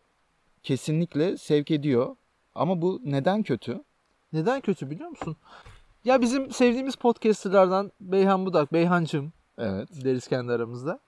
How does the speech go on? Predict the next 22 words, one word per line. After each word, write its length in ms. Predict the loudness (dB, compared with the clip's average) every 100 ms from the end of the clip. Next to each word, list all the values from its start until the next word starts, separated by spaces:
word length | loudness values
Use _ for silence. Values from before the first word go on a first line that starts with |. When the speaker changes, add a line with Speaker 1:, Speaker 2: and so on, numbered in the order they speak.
| _ _ _ -20 _ _ _ _ _ _ _
Speaker 2:
Her 160 | 6
zaman 260 | 8 6 4
şunu 240 | 0 -4
söyler. 400 | 0 0 0 -4 _ _ _ _ _ _ _ 2
Her 180 | 6
zaman 300 | 6 6 2
değil, 140 | 0 -4
bir 60 |
ted 180 | -2 -2
konuşmasında 520 | -2 -10 -10 -10 -10
söylemişti. 480 | -10 -10 -12 -14 -16 -18 _ _ _ _ _ -16
"Tüketerek 540 | 0 0 4 2 0 _ _
problemimizin 680 | 0 0 2 0 -2 -6 -6
özüne 320 | -4 -2 -2
inmeyi 320 | -4 -6 -8 -8 -8
reddediyoruz. 600 | -8 -6 -10 -14 -18 -20 _ 6
Aynı 320 | 6 6 0
şeyi 360 | -2 -2 -4 -2
yemek 320 | 0 0 0
yiyerek 340 | 2 2 0 -4
de 120 | -8 _ _ _ _ _ _ _
yapıyoruz." 580 | -6 -6 -6 -12 -12 -20